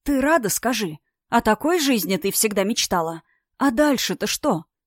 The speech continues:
Ну вот узнала ты, что у Алины и Матвея есть общие дети. Что предпримешь теперь? Убьёшь эту Алину?» «Так вот, какого ты обо мне мнения, значит», тихо проговорила Настя, и её глаза стали влажными.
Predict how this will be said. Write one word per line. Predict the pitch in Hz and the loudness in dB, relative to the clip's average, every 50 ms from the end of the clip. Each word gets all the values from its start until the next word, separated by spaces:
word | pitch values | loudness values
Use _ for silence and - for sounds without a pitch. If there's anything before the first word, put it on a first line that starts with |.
| _ _ | _ _
Ну | 247 254 254 247 | 4 6 6 6
вот | 233 262 254 - | 6 4 4 2
узнала | 277 233 196 202 302 240 269 269 233 | 0 0 2 4 4 4 4 4 2
ты, | - 220 | 2 0
что | 233 - - 220 208 | -2 0 0 2 6
у | 196 | 6
Алины | 196 190 208 233 247 240 220 | 6 6 6 4 4 4 4
и | 196 | 4
Матвея | 185 185 - - 208 240 247 | 2 2 2 2 0 0 2
есть | 220 202 196 - - | 2 2 2 2 0
общие | 220 214 - - 233 220 | -2 0 -2 -2 -2 -2
дети. | 185 175 165 - - 160 160 165 - _ _ _ _ _ | -2 -2 -2 -2 -4 -6 -8 -8 -10 _ _ _ _ _
Что | - - - 339 | -6 -2 -2 -2
предпримешь | 285 - - 226 220 _ - 240 226 208 208 - - | -2 -2 -2 -4 -4 _ 0 0 0 0 0 -2 -2
теперь? | - 269 - 190 165 156 - - _ _ _ _ - | -4 -4 -2 -4 -4 -4 -6 -12 _ _ _ _ 0
Убьёшь | 240 240 214 240 233 262 339 370 - - | 0 2 4 4 4 4 2 2 2 0
эту | 302 - 196 180 | 0 0 2 2
Алину?» | 180 180 180 170 160 160 160 156 156 _ _ _ _ _ _ _ _ _ _ _ _ _ _ _ | 2 2 2 0 0 0 -2 -4 -6 _ _ _ _ _ _ _ _ _ _ _ _ _ _ _
«Так | - 294 277 - - | -6 -6 -6 -6 -6
вот, | 277 294 311 294 247 - | -6 -4 -2 -2 -4 -4
какого | - 196 180 - - 202 180 190 190 | -6 -6 -6 -4 -4 -2 -2 -2 -2
ты | - 196 | 0 0
обо | 185 190 180 202 196 | 0 2 2 2 2
мне | 208 208 208 208 | 2 2 2 2
мнения, | 208 208 208 190 175 180 185 185 | 2 2 0 0 0 -2 -4 -4
значит», | 185 - 175 170 - - 208 - - - _ _ _ _ _ _ _ _ _ _ _ _ _ _ _ _ _ _ | -4 -6 -6 -6 -6 -8 -8 -8 -12 -20 _ _ _ _ _ _ _ _ _ _ _ _ _ _ _ _ _ _
тихо | - - 285 262 - 233 208 | -4 -2 -2 -2 0 -2 -2
проговорила | - - 190 180 190 180 180 180 180 196 202 185 165 | 0 -2 -2 -2 0 0 2 2 2 2 2 2 0
Настя, | 165 170 190 240 - - - 208 202 196 - _ _ _ _ _ _ | 0 0 0 0 -2 -4 -4 -6 -6 -6 -8 _ _ _ _ _ _
и | - 294 | 2 4
её | 302 285 262 233 226 226 | 4 6 6 6 4 2
глаза | 214 185 170 165 160 165 185 180 | 2 2 0 0 2 2 2 2
стали | 190 - - - 175 160 165 | 2 0 0 0 2 2 0
влажными. | 170 180 170 156 156 - 165 165 156 160 160 165 160 | 0 0 0 0 0 -2 -4 -4 -4 -4 -6 -8 -10